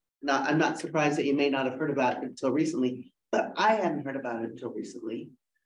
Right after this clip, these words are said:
Um, we talked about it at the last Board of Selectmen's meeting, and there you can, you,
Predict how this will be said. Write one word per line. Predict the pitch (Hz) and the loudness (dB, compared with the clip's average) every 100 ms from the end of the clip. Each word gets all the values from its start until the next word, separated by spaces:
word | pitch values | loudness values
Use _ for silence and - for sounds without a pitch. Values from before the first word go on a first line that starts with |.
| _ 135 | _ 2
Um, | 135 131 131 131 - - | 4 4 4 2 0 0
we | 139 | 0
talked | - 160 170 180 | 2 2 2 4
about | 170 156 | 4 4
it | 151 | 2
at | 147 | 0
the | 139 | 0
last | 135 135 135 | 0 0 -2
Board | 139 127 | 0 0
of | 127 | 0
Selectmen's | 151 143 147 127 - | 2 2 2 -4 -2
meeting, | 127 117 127 127 - _ _ - | 0 0 -2 -4 -14 _ _ -2
and | 135 131 131 131 | 2 4 6 4
there | 139 160 180 160 156 - | 6 4 6 4 0 -2
you | 147 143 147 | -2 -2 0
can, | 143 139 135 131 135 - | 0 0 0 0 -4 -10
you, | 143 139 - | -6 -4 -4